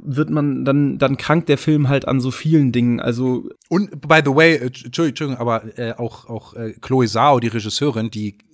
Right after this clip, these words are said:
Speaker 2: gerade kurz vorher den Oscar gewonnen hat für ihren Film Nomadland. Also eigentlich war das, waren die Voraussetzungen durchaus gegeben, da hier einen geilen Film abzuliefern.
Speaker 1: Ja, und das,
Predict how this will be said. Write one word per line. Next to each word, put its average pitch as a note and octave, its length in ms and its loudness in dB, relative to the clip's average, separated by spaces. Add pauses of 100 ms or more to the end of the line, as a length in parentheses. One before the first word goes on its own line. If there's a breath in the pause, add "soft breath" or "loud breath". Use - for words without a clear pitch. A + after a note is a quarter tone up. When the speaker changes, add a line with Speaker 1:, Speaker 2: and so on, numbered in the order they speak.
Speaker 2:
gerade A2 300 0
kurz A#2 240 -6
vorher A2 240 -6
den G2+ 140 -12
Oscar A2+ 340 -4
gewonnen G#2 240 -8
hat G#2 120 -10
für - 120 -14
ihren G2+ 160 -10
Film G2+ 240 -8
Nomadland. G#2+ 640 -6 (280 loud breath)
Also A2+ 300 -6
eigentlich C#3 540 -2
war A#2 160 0
das, A#2+ 260 -4
waren A#2+ 180 -6
die A#2+ 80 -6
Voraussetzungen A#2 800 -8 (340 soft breath)
durchaus A#2 460 -6
gegeben, A2 440 -6
da G2+ 140 -8
hier G#2+ 160 -8
einen G#2 320 -10
geilen G#2+ 260 -2
Film B2+ 240 -8
abzuliefern. - 560 -16 (840)
Speaker 1:
Ja, C3 200 -2
und D3 160 -2
das, B2 200 -4